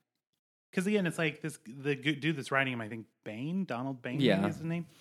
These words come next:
Speaker 1: He's, what has he got to lose? Come on. Uh,
Speaker 2: Well,
Speaker 1: he's gonna get some
Speaker 2: he goes rogue a lot. We'll, we'll get into that on that episode, but
Speaker 1: Yeah.
Speaker 2: I just, I just had to, like, I had to justify my <laughs> confusion over that point. But,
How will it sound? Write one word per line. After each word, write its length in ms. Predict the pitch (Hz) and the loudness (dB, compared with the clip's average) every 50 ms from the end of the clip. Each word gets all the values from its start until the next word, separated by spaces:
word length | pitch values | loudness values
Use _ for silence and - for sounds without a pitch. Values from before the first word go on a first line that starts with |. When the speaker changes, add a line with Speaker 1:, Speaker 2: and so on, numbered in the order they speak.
| - - - - - _ _ | -20 -20 -20 -20 -20 _ _
Speaker 1:
He's, 460 | _ - - 175 175 165 147 139 - _ _ _ _ _ _ _ _ _ _ _ _ _ _ _ _ _ _ _ | _ -6 -4 -2 -2 -2 -6 -10 -16 _ _ _ _ _ _ _ _ _ _ _ _ _ _ _ _ _ _ _
what 80 | 190 | -2
has 80 | 165 - | 0 0
he 60 | - | -2
got 160 | 101 98 - | -4 -4 -10
to 80 | - 95 | -12 -14
lose? 240 | 92 98 - - - | -14 -14 -14 -14 -6
Come 140 | - - 131 | 0 0 0
on. 140 | 90 90 - - - _ _ - | 0 -2 -10 -14 -20 _ _ -6
Uh, 40 | - 139 | -2 0
Speaker 2:
Well, 80 | 143 - | 2 2
Speaker 1:
he's 120 | - 104 | 2 2
gonna 160 | 107 151 143 143 | 4 4 4 4
get 120 | 135 - | 4 4
some 140 | - 135 120 | 2 0 0
Speaker 2:
he 220 | 147 - 175 220 233 | 4 6 6 6 8
goes 240 | 285 302 277 190 | 8 6 6 6
rogue 260 | 139 117 117 117 117 110 | 6 6 8 8 8 8
a 40 | |
lot. 220 | 101 98 90 87 101 | 6 8 8 8 8
We'll, 100 | 147 175 | 8 8
we'll 120 | 180 214 233 | 8 6 6
get 140 | 240 269 | 8 6
into 160 | 220 175 165 139 | 8 8 8 8
that 100 | 123 120 | 8 8
on 100 | 117 107 | 8 6
that 120 | 98 95 | 6 6
episode, 400 | 98 - - 95 - - 82 90 | 6 4 2 2 2 2 4 6
but 60 | 135 110 | 8 8
Speaker 1:
Yeah. 60 | 120 | 8
Speaker 2:
I 20 | 127 | 8
just, 140 | 131 135 - | 6 4 6
I 120 | - 156 165 | 6 8 8
just 120 | 175 165 | 8 8
had 140 | 180 170 151 | 8 8 8
to, 80 | 135 | 8
like, 180 | 117 135 127 120 | 6 6 6 6
I 60 | 113 | 8
had 140 | 135 156 147 | 8 8 8
to 180 | 151 143 127 - | 8 6 4 6
justify 480 | 143 135 127 - - 131 - 127 113 113 | 6 6 6 6 4 6 8 8 10 10
my 360 | 123 113 113 107 107 110 - | 10 10 10 10 10 10 8
<laughs> 40 | 160 | 8
confusion 580 | - 143 139 - - 117 117 123 127 113 104 | 6 6 6 4 4 4 6 8 8 8 8
over 200 | 101 98 98 95 | 8 8 8 6
that 180 | 98 95 87 - | 6 4 2 2
point. 360 | - - 87 82 78 - - | 0 0 0 0 0 -4 0
But, 320 | - 101 95 90 - - | 0 2 2 2 0 -2